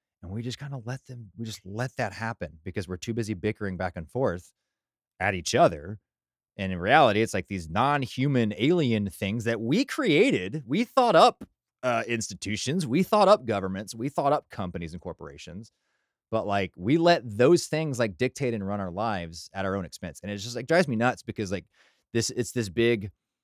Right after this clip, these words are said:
no one's looking up there. No one's looking at that level. We're too busy talking about how dumb each other are or how educated each other are or, or the, you know, the narcissism of small differences and about how we disagree on these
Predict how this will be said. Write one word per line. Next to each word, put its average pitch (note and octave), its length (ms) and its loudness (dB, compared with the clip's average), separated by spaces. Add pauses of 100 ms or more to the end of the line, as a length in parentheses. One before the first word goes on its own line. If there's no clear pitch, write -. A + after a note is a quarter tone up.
(340)
no A#2+ 160 4
one's C#3+ 240 4
looking A#2 320 2
up E2 160 -6
there. B1 320 -10
No A2 100 0
one's C3+ 160 2
looking C3 260 0
at E2 200 -6
that F#2+ 260 -4
level. D#2+ 380 -12 (420)
We're G#2+ 120 -2
too C3 180 -2
busy A#2 340 2
talking G#2 480 -2
about F#2 320 0
how G2 120 -2
dumb F2+ 340 -2
each G2 160 -4
other F2 240 -4
are D#2+ 200 -6
or E2 120 -8
how F2 140 -6
educated F2 520 -10
each D#2+ 160 -12
other D2+ 260 -8
are E2 400 -6
or, F2 260 -6
or F#2 120 -4
the, E2 380 -4
you F#2+ 120 -6
know, E2 140 -2
the E2+ 80 -4
narcissism F#2+ 640 -2
of D#2+ 120 -8
small G2 320 0
differences E2 680 -8
and E2 80 -10
about D2+ 180 -12
how F2 100 -8
we E2+ 120 -6
disagree F#2 420 -8
on D#2+ 140 -8
these - 280 -14